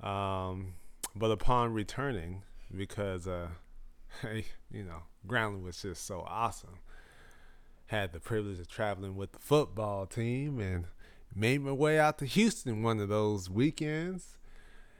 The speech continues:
and eventually met another, another, another, another, uh, uh,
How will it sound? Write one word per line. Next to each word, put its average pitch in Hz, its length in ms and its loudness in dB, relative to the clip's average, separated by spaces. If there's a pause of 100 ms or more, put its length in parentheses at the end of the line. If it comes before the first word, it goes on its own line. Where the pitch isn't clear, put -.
(120)
and 104 440 0
eventually 120 560 4
met 123 240 4
another, 139 500 4 (100)
another, 120 540 4 (480)
another, 110 680 2 (460)
another, 92 540 -2 (540)
uh, 85 300 -6 (1800)
uh, 82 280 -6